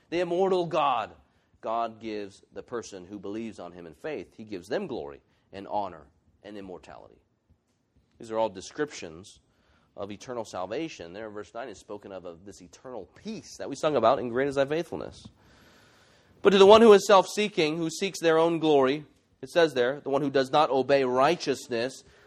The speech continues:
that's another thing for saying, another way of saying obeying the gospel, the obedience of faith, which we've seen earlier.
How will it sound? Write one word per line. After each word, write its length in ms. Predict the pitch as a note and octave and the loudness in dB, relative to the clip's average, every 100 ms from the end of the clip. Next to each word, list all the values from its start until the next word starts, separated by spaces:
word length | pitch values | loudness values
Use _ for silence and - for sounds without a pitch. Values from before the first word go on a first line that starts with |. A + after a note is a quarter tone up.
| _ | _
that's 120 | - - | -10 -2
another 280 | C#3 D#3 | 0 2
thing 300 | C3+ E3 D#3 | 0 -2 -4
for 140 | D3 C3+ | -4 -6
saying, 340 | C3 C#3+ C#3 | -2 -2 -2
another 200 | C#3 D3 | 0 0
way 180 | C#3 D3 | 2 2
of 100 | B2 | 0
saying 240 | D3 C3 | -4 -4
obeying 520 | G#2+ A#2+ A#2 C#3 C3 A2+ | -4 -4 0 0 -2 -6
the 120 | G#2+ | -8
gospel, 800 | G2+ B2+ D3+ D3 - A2 A2+ C3 _ _ _ _ _ _ | -2 0 0 -2 -6 -4 -4 -6 _ _ _ _ _ _
the 100 | A2+ | -2
obedience 580 | A2+ A2 D3+ C3+ A#2+ - | -2 0 -4 -2 -6 -6
of 160 | A#2+ | -10
faith, 580 | G2+ - C#3+ C3+ D3 - | -10 -2 0 0 -4 -8
which 160 | A2 - | -16 -10
we've 240 | G2+ F#2+ | -10 -10
seen 360 | - A#2+ A2+ G2+ | -12 -12 -10 -10
earlier. 480 | A#2 A#2+ F#2+ F2 | -10 -8 -10 -12